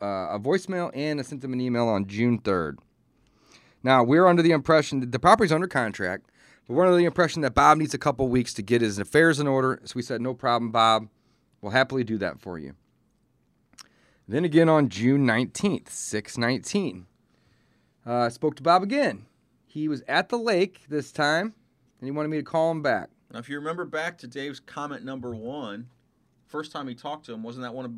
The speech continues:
Speaker 2: uh, Bob's goals? He said, "I wanted to go to the lake."
Speaker 1: That was his goal. So
Speaker 2: Yeah,
Speaker 1: now that he had a
Speaker 2: it was very
Speaker 1: property under contract to sell, Bob was excited
Speaker 2: Yeah.
Speaker 1: 'cause he wanted to go find that lake condo retire, retirement life with that condo at the lake,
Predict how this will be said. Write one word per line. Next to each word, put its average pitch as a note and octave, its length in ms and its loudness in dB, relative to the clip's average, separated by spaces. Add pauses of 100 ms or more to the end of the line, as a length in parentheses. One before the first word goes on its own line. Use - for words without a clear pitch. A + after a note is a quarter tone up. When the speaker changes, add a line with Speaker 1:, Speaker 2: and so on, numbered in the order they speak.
(160)
Speaker 2:
uh, A2 120 -10
Bob's A2 300 -8
goals? A#2 380 -12
He A#2 80 -14
said, G#2+ 160 -14
"I G#2+ 40 -14
wanted A2 200 -14
to G#2+ 80 -16
go A2 140 -12
to A#2 60 -10
the A#2 100 -12
lake." A#2 240 -10
Speaker 1:
That G2 120 -6
was C3 180 0
his A2+ 120 -2
goal. F2+ 240 2
So - 100 0
Speaker 2:
Yeah, C3+ 80 8
Speaker 1:
now E3+ 80 10
that F#3+ 100 8
he F3 80 12
had E3+ 100 10
a C#3 40 2
Speaker 2:
it - 0 -
was A#2+ 40 -4
very D#3 160 10
Speaker 1:
property D3 340 2 (420)
under C3+ 180 4
contract C3 400 2
to A#2 60 -8
sell, G#3 560 8 (240)
Bob B3+ 220 10
was E3+ 120 4
excited E3 680 4
Speaker 2:
Yeah. E2 220 -12
Speaker 1:
'cause C3+ 120 -4
he D#3 60 4
wanted D#3 160 4
to D3+ 80 4
go D#3 100 8
find D3+ 300 6
that C3 160 4
lake F#3+ 260 2 (160)
condo B3 380 6
retire, A#2+ 640 6
retirement E3 440 2
life C#3+ 280 2
with D3 100 -4
that A#2+ 160 4
condo D3+ 400 6
at G#2+ 80 -2
the A#2+ 60 -2
lake, F#3 420 4